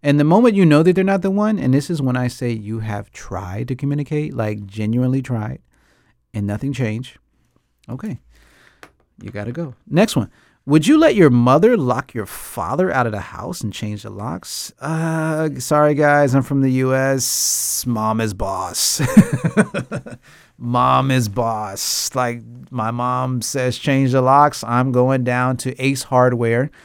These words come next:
Um, how to say it in Chinese? A Uxinghang, right? Uxin-, yeah, Uj-, Ujin-, Uxin-, in, in, Ju-,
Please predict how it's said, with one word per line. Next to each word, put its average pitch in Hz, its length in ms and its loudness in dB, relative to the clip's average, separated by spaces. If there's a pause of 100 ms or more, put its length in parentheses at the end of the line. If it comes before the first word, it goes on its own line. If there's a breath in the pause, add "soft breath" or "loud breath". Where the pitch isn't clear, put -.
(500 soft breath)
Um, 113 600 -2 (840)
how 143 120 6
to 156 100 4
say 170 180 4
it 175 80 4
in 175 60 2
Chinese? 190 340 2
A - 80 2
Uxinghang, 165 920 -2
right? 131 340 0
Uxin-, 127 340 -2
yeah, 110 300 2
Uj-, 123 320 -2
Ujin-, 127 340 -4
Uxin-, 127 440 -4 (300)
in, 151 240 -4
in, 147 260 -4 (200)
Ju-, 120 200 -12